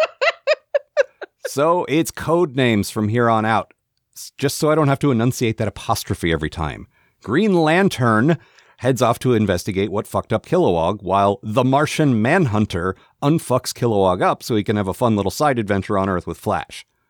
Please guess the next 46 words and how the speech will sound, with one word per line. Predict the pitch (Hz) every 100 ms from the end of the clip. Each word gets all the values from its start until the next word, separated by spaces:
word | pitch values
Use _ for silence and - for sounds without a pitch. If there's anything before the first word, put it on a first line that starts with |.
| _ _ _
Green | 143 196
Lantern, | 160 147 123 - -
oh, | -
god | - 190
damn | 175 196
it, | 190
there's | 185 151
more | 202
than | 220 208
one | 196 214
of | 156
them, | 196 196
so | 156
that's | 147 175
not | 202 160
gonna | 151
work | 135 139 -
this | 139
time | - 151 131
either. | 165 120 - - -
John | 104 127 190 233 262 - -
Marshall | 123 147 180 - 180 180 170 -
Stewart's | - - - - 226 120 107 - - - _ -
investigation | 117 110 113 - 107 101 80 76 82 127 _ _ -
leads | 143 160
him | 165
to | 131
one | 123
of | 120
those | 107 95
crummy | - - 147 135
planets | - 120 120 107
where | 95
it's | 87 -
still | 135
medieval | 123 98 113 107 104
times, | 90 87 92 90
and | 87
ultimately | 117 135 127 110
to | 101 90
a |
terrifying | - 131 143 135 127 123
cult | - 165 -
leader | 110 104
called | - 110 90
Despero. | 104 - - 71 60